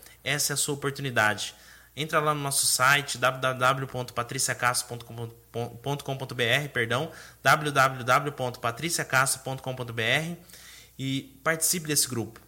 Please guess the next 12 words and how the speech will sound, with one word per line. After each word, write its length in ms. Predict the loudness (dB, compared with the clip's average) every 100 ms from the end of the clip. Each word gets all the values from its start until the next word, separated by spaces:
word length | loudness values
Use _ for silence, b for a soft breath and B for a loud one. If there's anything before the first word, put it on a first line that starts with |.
| _ _
Realmente 480 | -2 -2 0 -6 -6
você 240 | -4 -4
vai 240 | -2 -2 -2
ver 260 | -2 -4
que 480 | -4 -8 -6 -6 -10 b b b b b b
existem 680 | -4 2 2 2 0 -2 -10 -18 _ _ _ -10
mais 720 | -2 6 6 6 6 4 4
pessoas 720 | 0 -2 0 0 0 0 0
como 240 | -2 -6
você 540 | -6 0 2 2 -2 -4 -18 -20 _
que 120 | -14 -12 0
quer 380 | 0 0 -4